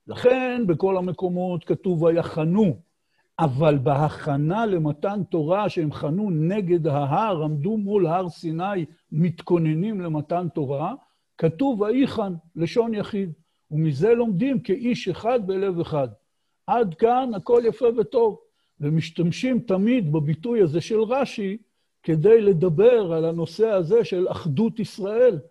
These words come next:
כאיש אחד בלב אחד. אבל אם הולכים לפרשה הקודמת, פרשת בשלח,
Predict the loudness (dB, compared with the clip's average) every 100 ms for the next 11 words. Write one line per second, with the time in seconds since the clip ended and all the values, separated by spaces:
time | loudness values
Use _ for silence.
0 | _ _ _ -4 0 0 0 -4 0 0
1 | 0 -2 -8 _ _ -6 -2 6 6 4
2 | -2 -6 -12 -18 _ _ _ _ -12 -6
3 | -2 2 2 2 0 0 0 0 0 0
4 | -2 -2 -2 -2 0 0 0 -4 -8 _
5 | _ _ _ -2 -2 0 -2 -2 -4 2
6 | 2 2 -2 -2 -4 -8 -14 -20